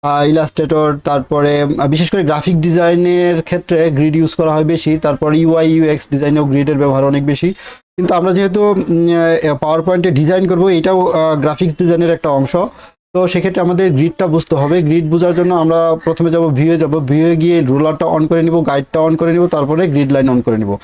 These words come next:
এখন দেখেন এখানে গ্রিডটা, আমার এই গ্রিডটা এইভাবে আসছে, আমি চাইলে এখান থেকে গ্রিডটাকে অন্যভাবে আনতে পারবো। ধরেন এই যে এখানে ক্লিক কর-, ক্লিক করলাম, কোথায় ক্লিক করলাম? এই দেখেন আপনার জুম করে দে-, আহ, এই যে দেখেন আপনার এই যে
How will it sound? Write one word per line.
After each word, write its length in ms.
এখন 180
দেখেন 240
এখানে 280
গ্রিডটা, 300
আমার 180
এই 100
গ্রিডটা 340
এইভাবে 340
আসছে, 220
আমি 120
চাইলে 440
এখান 200
থেকে 180
গ্রিডটাকে 440
অন্যভাবে 520
আনতে 200
পারবো। 220
ধরেন 320
এই 100
যে 80
এখানে 380
ক্লিক 180
কর-, 120
ক্লিক 260
করলাম, 180
কোথায় 240
ক্লিক 200
করলাম? 280
এই 60
দেখেন 300
আপনার 600
জুম 180
করে 180
দে-, 160
আহ, 680
এই 80
যে 80
দেখেন 340
আপনার 300
এই 180
যে 320